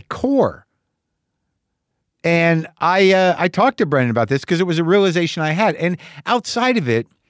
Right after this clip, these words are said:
outside of that, when I was watching the movie, I very quickly was no longer, f-, you know, kind of, um, focusing on, you know, hi-, the character's weight, but just hi-, the weight of his heart.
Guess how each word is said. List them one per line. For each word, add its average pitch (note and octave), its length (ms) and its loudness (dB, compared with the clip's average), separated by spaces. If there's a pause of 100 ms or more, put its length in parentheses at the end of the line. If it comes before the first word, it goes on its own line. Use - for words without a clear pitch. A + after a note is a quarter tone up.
(460)
outside G#3+ 400 0
of D#3 80 -4
that, G3 240 0
when D3 80 0
I C#3+ 80 2
was C#3 100 -4
watching D#3+ 300 -2
the C#3 80 -4
movie, E3 260 -2
I D#3+ 80 -2
very A3 260 0
quickly E3 560 -2
was C#3 280 -4
no E3 120 0
longer, C#3+ 460 0 (720)
f-, - 240 -20
you D3+ 140 0
know, C3+ 80 2
kind E3 300 -2
of, A#2 260 -2 (640)
um, A2+ 680 0 (760)
focusing G#3+ 640 0
on, C#3+ 580 -2 (1300)
you D#3+ 140 0
know, D3 160 -2 (320)
hi-, F3 200 0
the D3+ 140 -4
character's E3+ 560 0
weight, G3 460 -2
but D3 160 -2
just - 300 -4
hi-, D#3 180 -10 (240)
the D#3+ 80 4
weight F3 400 0
of C#3 260 -4
his G#2+ 200 -6
heart. C4 420 0